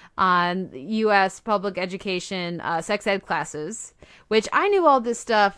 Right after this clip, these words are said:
because I'm aware of the, the B S that goes down <laughs> with funding in the public schools. Uh, how much of this were you familiar with?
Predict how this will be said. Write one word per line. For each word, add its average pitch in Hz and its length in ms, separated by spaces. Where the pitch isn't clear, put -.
because 190 800
I'm 185 320
aware 196 480
of 185 200
the, 175 380
the 170 180
B 185 200
S 175 200
that 170 120
goes 180 220
down 165 480
<laughs> - 20
with 185 300
funding 196 420
in 170 100
the 170 60
public 175 380
schools. 294 320
Uh, 262 140
how 392 140
much 466 120
of 320 80
this 285 200
were 240 80
you 190 100
familiar 170 380
with? 151 200